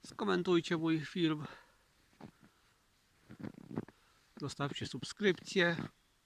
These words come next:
A jeśli wam się nie podobał, to też powiedzcie coś,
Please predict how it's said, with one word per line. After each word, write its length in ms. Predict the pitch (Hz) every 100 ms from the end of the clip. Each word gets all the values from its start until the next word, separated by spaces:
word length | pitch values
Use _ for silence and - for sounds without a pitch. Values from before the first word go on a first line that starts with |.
| _ _ - - - - - - _ _ _ _ _ - - - - - -
A 60 | 254
jeśli 180 | 226 330
wam 120 | 240
się 120 | 285
nie 100 | 294
podobał, 420 | - 233 233 214
to 100 | -
też 260 | - 180 -
powiedzcie 400 | 151 139 - 131
coś, 160 | -